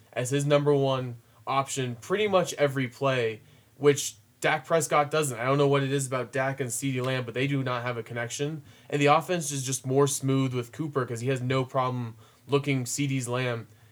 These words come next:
more times than not, and it's paying, it's paying off. C D Lamb is playing very good football with Cooper Rush. Um, that off the run game with Zeke and Pollard is playing very well. The one thing that's been winning these games for the Cowboys, though,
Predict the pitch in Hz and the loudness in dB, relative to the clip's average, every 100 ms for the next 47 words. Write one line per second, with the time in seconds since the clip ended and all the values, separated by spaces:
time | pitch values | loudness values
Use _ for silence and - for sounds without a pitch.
0 | _ - 139 143 139 139 135 123 123 135 | _ -2 4 4 4 2 2 0 0 0
1 | 120 120 - 139 139 143 131 139 143 170 | -2 -6 -10 -6 -4 -4 -6 -2 0 0
2 | 143 - 131 131 131 135 131 - 123 127 | -2 -4 -4 -2 0 -2 -2 -6 -4 -4
3 | 117 113 120 123 120 123 127 123 117 - | -4 -4 -2 -4 -6 -8 -4 -4 -6 -10
4 | 123 120 117 117 147 - - - - - | -12 -8 -4 -2 -4 -10 -18 -20 -20 -14
5 | - 127 123 127 - 135 131 - 135 131 | 0 2 4 0 0 0 0 0 2 2
6 | 135 143 147 170 - _ _ - 135 117 | 2 2 0 -2 -10 _ _ -2 0 0
7 | 113 127 135 139 120 123 123 131 135 117 | -4 -4 0 -2 -2 -2 0 0 0 -4
8 | - - 135 123 120 117 - _ 113 127 | -10 -8 -2 -2 -2 -6 -14 _ -2 4
9 | 143 143 120 120 120 127 143 139 - _ | 6 6 2 0 0 0 -4 -6 -20 _
10 | - 139 151 165 175 165 143 147 135 120 | 0 4 6 4 -2 -2 0 0 -2 -4
11 | 117 _ _ _ _ _ - - 151 190 | -12 _ _ _ _ _ -18 -2 0 0
12 | 196 175 139 135 131 127 120 123 117 120 | 0 -2 0 0 0 -2 -6 -8 -6 0
13 | 120 113 117 113 107 117 113 110 | 0 0 -2 -2 -2 -2 -2 -4